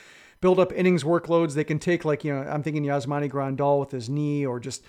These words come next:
somebody with a calf muscle, somebody with, like, a minor strain. Just, like, there's no rush to get back in the lineup right away. So I think, you know, it's not necessarily they need twenty-eight days. It's just that gives them a cushion to where nobody feels like they have to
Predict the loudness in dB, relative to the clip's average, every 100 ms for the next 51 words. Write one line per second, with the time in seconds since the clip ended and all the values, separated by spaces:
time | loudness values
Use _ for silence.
0 | -20 -20 -10 -4 0 0 -2 -2 0 0
1 | 0 -2 -4 -6 0 4 6 4 2 2
2 | 2 4 2 2 0 0 0 0 -2 0
3 | -2 0 2 4 4 2 -4 -20 -20 -12
4 | 2 2 2 0 -2 0 2 0 0 -2
5 | 0 0 0 0 2 2 0 -2 -2 0
6 | 2 2 0 -2 -2 0 0 -2 -4 -2
7 | -2 0 4 6 6 4 2 0 -8 -20
8 | -20 -20 _ 4 6 6 4 4 4 2
9 | 2 -2 -4 -2 2 4 2 2 2 2
10 | 0 -2 -2 0 2 2 4 2 2 0
11 | 0 -6 -2 0 0 -2 -4 -4 -2 0
12 | 0 2 2 2 0 0 0 2 -2 -2
13 | -4 0 0 0 -4 -4 -2 -2 -6